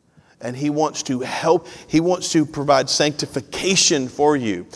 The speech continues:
That's the point between when you get saved and when you go home to heaven. And if you're not obedient, if you don't put yourself under that authority of Christ, then you don't experience freedom.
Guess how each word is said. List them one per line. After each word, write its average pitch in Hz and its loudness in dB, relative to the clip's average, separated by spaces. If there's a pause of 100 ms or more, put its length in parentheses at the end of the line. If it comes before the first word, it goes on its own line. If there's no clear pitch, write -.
(140)
That's 135 0
the 175 -4
point 156 0
between 127 -2
when 139 -2
you 151 2
get 147 0
saved 139 0
and 113 -6
when 127 -4
you 127 -6
go 127 -4
home 120 -8
to 104 -6
heaven. 98 -6 (1500)
And 139 -2
if 135 -6
you're 151 0
not 180 2
obedient, 160 0
if - -10
you 151 2
don't - -2
put 202 0
yourself 131 0 (300)
under 147 2 (420)
that 127 -2 (100)
authority 135 0
of - -10
Christ, 101 -2 (1300)
then 120 -6
you 123 -4
don't 131 -2
experience - -6
freedom. 110 -8